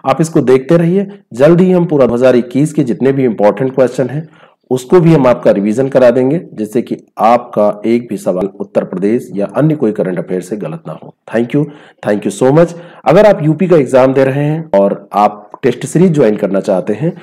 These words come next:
तो हमारे test series program का आप लाभ उठा सकते हैं और हमारे test series program को आप ज्वाइन करने के लिए हमारे ऐप पर जा सकते हैं, आईएएस Prep Academy ऐप हमारा है,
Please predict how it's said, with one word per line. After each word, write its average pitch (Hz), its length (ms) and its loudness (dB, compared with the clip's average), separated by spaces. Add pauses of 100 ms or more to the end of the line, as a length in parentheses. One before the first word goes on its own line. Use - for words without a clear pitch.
(240)
तो 120 80 -4
हमारे 147 240 2
test 170 200 0
series 147 260 -2
program 110 320 2
का 113 140 2
आप 98 300 -2
लाभ 98 220 4
उठा 107 200 -2
सकते 120 320 -4
हैं 143 220 -8 (280)
और - 80 -6
हमारे 139 260 2
test 170 220 0
series 147 200 -2
program 110 300 0
को 113 460 -2
आप 85 300 -4
ज्वाइन 110 280 4
करने 127 260 0
के 120 140 0
लिए 120 260 0 (280)
हमारे 110 220 0
ऐप 139 340 2
पर 123 80 0
जा 107 140 2
सकते 101 300 -4
हैं, 147 200 -4
आईएएस 104 280 -2
Prep 98 240 -4
Academy 95 360 -4
ऐप 101 340 -2
हमारा 117 260 0
है, 135 240 -6